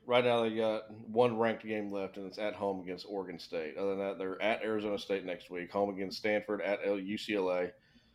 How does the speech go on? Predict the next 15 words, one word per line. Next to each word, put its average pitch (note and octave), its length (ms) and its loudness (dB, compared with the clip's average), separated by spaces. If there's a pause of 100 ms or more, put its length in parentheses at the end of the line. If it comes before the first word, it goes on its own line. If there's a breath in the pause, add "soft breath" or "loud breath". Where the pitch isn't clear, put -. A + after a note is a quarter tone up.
(140 soft breath)
home A2+ 200 6
against G2+ 220 0
Oregon G2+ 280 4
State, G2 340 4
last G2 280 4
home G#2 180 4
game F#2 240 0
versus G#2+ 360 0
Arizona. F#2 540 2
Excuse A#2 340 2
me, A2 60 4
they A2 40 6
have G#2+ 100 6
a F#2 40 2
second G#2+ 380 4